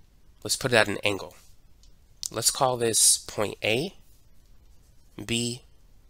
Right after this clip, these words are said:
and point C. Now, as the pendulum moves from point A to point B, and then to point C, and then as it returns from C to A,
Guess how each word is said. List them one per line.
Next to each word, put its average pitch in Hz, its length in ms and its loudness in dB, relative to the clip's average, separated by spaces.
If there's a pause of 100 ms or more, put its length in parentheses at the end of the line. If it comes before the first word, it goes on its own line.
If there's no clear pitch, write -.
and 110 180 -8
point 101 260 -6
C. - 280 0 (3750)
Now, 113 300 2
as 151 220 4
the 220 60 0
pendulum 101 600 -2 (680)
moves 117 380 0
from 104 120 -2
point 117 340 0
A 110 180 2
to - 160 0
point 107 300 -2
B, 123 300 -4 (520)
and 107 160 0
then 107 140 4
to 107 60 -2
point 101 260 -2
C, 120 320 4 (1300)
and 104 140 0
then 113 260 4
as 110 240 4
it 117 120 2
returns 107 1000 0
from 101 240 -4
C 117 260 6
to 104 200 0
A, 98 280 -4